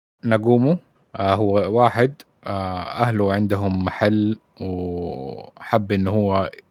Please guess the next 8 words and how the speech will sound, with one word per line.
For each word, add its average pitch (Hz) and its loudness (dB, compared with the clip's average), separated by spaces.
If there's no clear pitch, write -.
ي-، 110 4
يلحق 113 -2
ورا، 104 2
آه، 95 -6
شغفه 120 2
اللي 101 2
هو 104 -2
موسيقى، 147 0